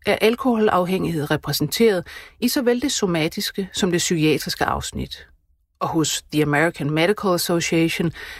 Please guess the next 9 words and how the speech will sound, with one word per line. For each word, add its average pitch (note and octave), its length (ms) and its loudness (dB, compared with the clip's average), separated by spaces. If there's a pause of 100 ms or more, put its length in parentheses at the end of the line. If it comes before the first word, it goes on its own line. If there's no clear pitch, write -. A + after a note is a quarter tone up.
(240)
defineres C4 480 2
alkoholafhængighed F3 1040 0
meget D3 320 4
håndfast F#3+ 580 0
som G3+ 240 0 (360)
en B3+ 140 0
kronisk - 480 -2
tilbagevendende D3+ 680 0
hjernesygdom. D3 720 0